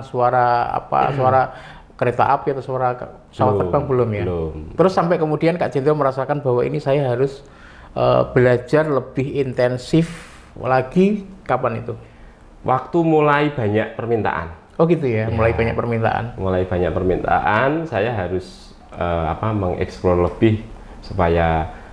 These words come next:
Speaker 2: audien tidak bosan dan lain sebagainya,
Speaker 1: Hmm.
Speaker 2: kan gitu. Nah, saya mengeksplor lebih, saya, <clears throat> saya waktu itu mulai, waktu itu belum ada W A,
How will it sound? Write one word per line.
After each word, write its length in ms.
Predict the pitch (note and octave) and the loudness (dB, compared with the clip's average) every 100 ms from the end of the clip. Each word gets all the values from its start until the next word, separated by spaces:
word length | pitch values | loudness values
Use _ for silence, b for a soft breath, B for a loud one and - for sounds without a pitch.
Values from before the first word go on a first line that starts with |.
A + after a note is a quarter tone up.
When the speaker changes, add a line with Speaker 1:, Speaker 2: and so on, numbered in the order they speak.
| B B - | B B -4
Speaker 2:
audien 440 | F2+ F2+ G2+ F#2+ | -2 0 2 2
tidak 300 | F#2+ F2+ - | 2 0 -2
bosan 320 | F#2+ D#2+ F2+ | -2 -2 0
dan 160 | E2+ E2 | 2 2
lain 100 | D#2 | 2
sebagainya, 540 | D#2+ E2 D#2 D#2+ D#2 | 2 0 2 4 2
Speaker 1:
Hmm. 320 | - - - - | 2 2 4 4
Speaker 2:
kan 100 | - | 2
gitu. 180 | E2 D#2+ | 2 2
Nah, 260 | D#2+ E2+ E2+ - B B B B - | 4 4 2 -2 B B B B -6
saya 240 | E2+ F2 | 0 2
mengeksplor 580 | F#2 E2+ - - F#2 F2 | 4 2 2 2 2 2
lebih, 300 | E2+ G2+ G#2 | 4 6 6
saya, 400 | G#2+ F#2 F2+ E2+ - | 4 2 2 -2 -2
<clears throat> 840 | - G#3 B2+ F#2+ - - - - - | 2 4 4 0 -10 -18 -20 -20 -2
saya 160 | B2+ | 2
waktu 220 | D3 D3 | 4 4
itu 100 | D3+ | 4
mulai, 560 | F3 D#3 D3+ E3+ F3+ - - - - - - - - | 6 6 6 4 2 -2 -14 -20 -20 -20 -20 -20 -4
waktu 320 | - A#2+ D#3 | 0 2 2
itu 100 | D#3 | 2
belum 200 | G3+ C3 B2+ | 4 6 4
ada 160 | B2 | 6
W 140 | A2 A2 | 4 6
A, 200 | G#2 | 4